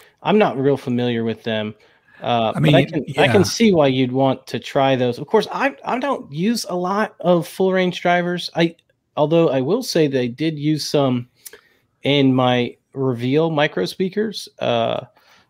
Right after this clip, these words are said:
Speaker 1: although I did use a tweeter with them too, because sometimes when you get off axis with a full ra-, well, when you get off axis with a full range, you're gonna have those, those issues. And with home audio, you, you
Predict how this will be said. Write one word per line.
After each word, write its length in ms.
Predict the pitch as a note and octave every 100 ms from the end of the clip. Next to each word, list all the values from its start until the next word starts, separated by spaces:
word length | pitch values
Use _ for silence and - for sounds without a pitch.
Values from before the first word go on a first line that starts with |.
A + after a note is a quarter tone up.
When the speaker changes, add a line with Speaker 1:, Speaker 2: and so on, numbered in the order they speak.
| -
Speaker 1:
although 300 | D3 D3+ C#3
I 60 |
did 220 | B2 C#3+
use 220 | C3 C3 -
a 60 |
tweeter 340 | - C#3 C3+ C3
with 140 | B2+
them 120 | A#2+
too, 240 | A2 D3+ C#3
because 300 | A#2+ A#2+ -
sometimes 380 | G3 - C#3+
when 80 | C3
you 60 | B2
get 120 | C3
off 220 | B2 A2+
axis 520 | C3 C#3+ - A2+ - -
with 160 | B2+
a 40 | A#2
full 220 | E3 D3+
ra-, 80 | A2
well, 280 | B2 G#2+ - _ _ _
when 160 | D3+ C#3+
you 40 |
get 120 | A2+
off 160 | G#2 -
axis 320 | G#2 - G2+
with 120 | G#2
a 0 |
full 140 | - A2+
range, 340 | G2+ G2+ - _ _ _ _
you're 120 | C#3
gonna 180 | C3 B2+
have 200 | A2+ A2+
those, 280 | A2+ G#2 -
those 220 | - A2+
issues. 360 | A#2+ A2 A2+ G#2+
And 120 | G#2+ - - - -
with 100 | -
home 220 | A3+ F#3+
audio, 320 | B2+ A#2 A#2
you, 180 | A2+ A#2 -
you 280 | C3 B2 A2+